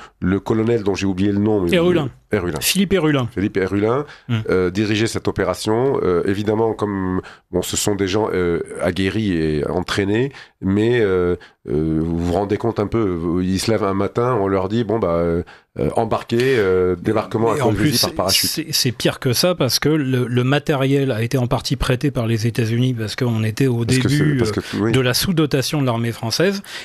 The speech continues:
Speaker 2: et ils ont sauté à deux cent cinquante mètres d'altitude avec des parachutes américains qu'ils n'avaient jamais testés auparavant.
Speaker 1: Oui.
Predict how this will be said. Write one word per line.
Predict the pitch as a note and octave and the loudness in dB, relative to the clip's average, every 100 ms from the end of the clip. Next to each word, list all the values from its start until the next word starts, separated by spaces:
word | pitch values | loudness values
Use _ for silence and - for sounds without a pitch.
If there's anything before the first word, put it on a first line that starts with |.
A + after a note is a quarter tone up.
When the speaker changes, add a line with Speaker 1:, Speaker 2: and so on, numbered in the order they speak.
| - | -6
Speaker 2:
et | F#3 D#3 E3 D#3+ | 0 2 2 0
ils | C#3 C3 B2 C3+ | 0 2 2 2
ont | C3 | 2
sauté | - D#3+ D3+ D#3+ | 2 2 2 0
à | A2+ | 0
deux | B2 | 0
cent | C#3 F3 | 0 0
cinquante | - D3+ C#3 C3 | 0 0 0 0
mètres | C3+ A#2 | 0 2
d'altitude | A2+ G#2 A#2+ G3+ G3+ | 0 0 0 2 2
avec | B2+ B2 | 0 0
des | A2+ | 0
parachutes | A2+ D#3 C#3+ - C#3 | 0 2 2 0 0
américains | A#2+ A#2 A2+ A2 G3 A3+ | 0 0 0 2 0 0
qu'ils | C3 | 0
n'avaient | A#2 A#2 B2 | 0 2 2
jamais | G#2+ A2+ C#3+ C3 C#3+ D#3+ | 2 2 2 2 2 0
testés | - D3+ - G#3 | 0 0 2 2
auparavant. | F#3 F#3+ E3 | 2 0 0
Speaker 1:
Oui. | D#3 | 2